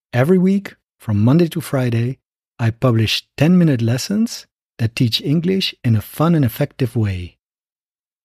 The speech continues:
I talk about all sorts of topics, from everyday subjects like food, travel, books, and language learning, to more serious ones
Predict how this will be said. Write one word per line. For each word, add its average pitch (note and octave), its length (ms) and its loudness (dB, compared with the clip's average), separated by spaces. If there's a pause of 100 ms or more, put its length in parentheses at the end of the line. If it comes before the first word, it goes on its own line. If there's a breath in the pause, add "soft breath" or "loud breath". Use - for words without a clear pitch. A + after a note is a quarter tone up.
I B2 80 0
talk C#3 200 4
about C#3 340 0
all F#3 300 2
sorts D3 320 -2
of A#2+ 120 -10
topics, - 580 -6 (580)
from - 320 0
everyday D3 320 4
subjects D#3 680 -4
like G#2 200 -4
food, E3 560 2 (340)
travel, D#3 640 0 (400)
books, - 460 0 (340)
and G2+ 160 -2
language C#3+ 360 0
learning, D#3+ 440 0 (680)
to D3+ 80 0
more D#3+ 240 4
serious B2+ 460 2
ones F#2+ 480 -6